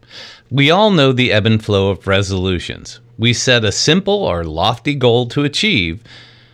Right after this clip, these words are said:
only to find that we slip up a day, a week, or a month later. That gives us permission to try again next year. So here's a few fun facts about that.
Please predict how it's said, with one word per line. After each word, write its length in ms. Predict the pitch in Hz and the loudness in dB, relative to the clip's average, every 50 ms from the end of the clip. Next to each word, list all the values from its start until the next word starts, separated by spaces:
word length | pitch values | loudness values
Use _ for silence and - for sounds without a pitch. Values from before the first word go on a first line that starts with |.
| _ _ - | _ _ -2
only 280 | - 196 269 294 294 262 | 0 2 2 2 2 2
to 100 | 233 202 | 2 0
find 540 | - - - 156 151 156 160 160 156 139 | -2 -2 0 2 2 2 2 2 2 2
that 180 | 139 127 117 104 | 2 2 2 0
we 160 | 107 110 107 | 0 0 0
slip 560 | 98 - - - - - - 175 202 202 - | -2 -2 -4 -4 -4 -2 0 0 0 0 0
up 160 | 127 117 - - | -2 -2 0 -2
a 80 | 95 | -4
day, 380 | 82 82 110 110 110 113 120 120 | -2 0 2 2 4 4 4 2
a 100 | 101 85 | 0 0
week, 340 | 82 101 117 120 110 - 107 | 0 0 0 0 0 0 0
or 120 | 107 101 | 0 0
a 60 | 98 | 0
month 220 | 95 98 98 90 - | 0 -2 -2 -2 -4
later. 520 | 85 87 101 101 95 78 69 - - - - _ - - - - - - - - - - - | -4 -2 0 0 0 -2 -6 -10 -14 -18 -20 _ -20 -20 -20 -20 -20 -20 -20 -20 -20 -12 -4
That 360 | 110 120 156 190 220 220 - | 0 0 0 0 0 -2 0
gives 320 | - 202 202 190 160 147 | 0 0 2 2 0 0
us 180 | 165 160 160 - | 0 0 0 -2
permission 680 | - - - 123 113 107 113 135 135 - - 107 90 82 | -8 -4 -2 0 2 2 2 2 2 0 0 -2 -2 -2
to 120 | 90 92 | -6 -8
try 440 | - - - - - 151 156 175 180 | -8 -10 -12 -8 -6 -2 0 0 0
again 380 | 180 165 139 151 147 143 139 | 0 0 0 0 0 0 0
next 360 | 139 135 139 135 - - - 107 | -2 -2 -4 -4 -8 -8 -6 -6
year. 240 | 90 - - - - _ _ _ _ _ _ _ _ _ - - - - - _ | -6 -6 -8 -14 -20 _ _ _ _ _ _ _ _ _ -20 -20 -20 -20 -20 _
So 200 | - - 151 131 | -2 0 0 0
here's 340 | 110 147 202 233 240 - - | 2 2 2 2 2 0 -2
a 60 | 156 | -2
few 240 | 117 - 151 139 131 | 0 0 0 0 0
fun 360 | 120 - 135 127 127 123 117 | 0 0 0 0 0 0 0
facts 380 | - 127 117 110 107 104 - - | 0 0 0 0 0 -2 -6 -6
about 300 | 92 98 95 85 - - | -4 -2 -4 -4 -4 -2
that. 320 | 107 113 117 - - | -2 -2 -2 -4 -6